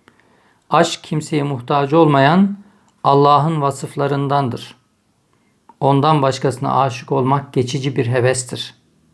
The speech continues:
Çünkü mecazi aşk altınlarla bezenmiş bir güzelliktir. Görünüşü nurdur fakat içi dumandır. Nur gitti de duman meydana çıktı mı mecazi aşk derhal soğur,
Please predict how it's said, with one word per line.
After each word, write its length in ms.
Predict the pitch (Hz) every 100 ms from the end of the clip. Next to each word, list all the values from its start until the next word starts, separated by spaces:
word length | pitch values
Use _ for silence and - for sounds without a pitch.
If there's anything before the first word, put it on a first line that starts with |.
| _ _ _ _ _ _ _ _ -
Çünkü 320 | 175 185 180
mecazi 600 | 127 131 139 143 165 160
aşk 380 | 175 202 - - _ _ _ _
altınlarla 720 | 139 143 - 165 170 185 156
bezenmiş 580 | 143 139 147 156 160 -
bir 80 | 151
güzelliktir. 880 | 127 127 139 135 - - 123 - - _ _ _ _ _ _ -
Görünüşü 600 | 135 139 151 156 - 202
nurdur 520 | 165 165 147 127 190 196 - _ _ _ _
fakat 460 | - 143 156 156 -
içi 300 | - - 127
dumandır. 640 | 123 127 127 - - - _ _ _ _ _ _ _ _ _ _ _ _ _ _ 151
Nur 260 | 208 185
gitti 320 | 160 165 220
de 160 | 190 143
duman 260 | 156 165 165
meydana 460 | 156 151 156 147
çıktı 340 | - 156 - 196
mı 360 | 180 208 - - _ _
mecazi 840 | 151 147 147 160 156 151 180 180 147
aşk 420 | 151 - - -
derhal 520 | 139 156 175 160 160
soğur, 520 | 156 - 147 143 175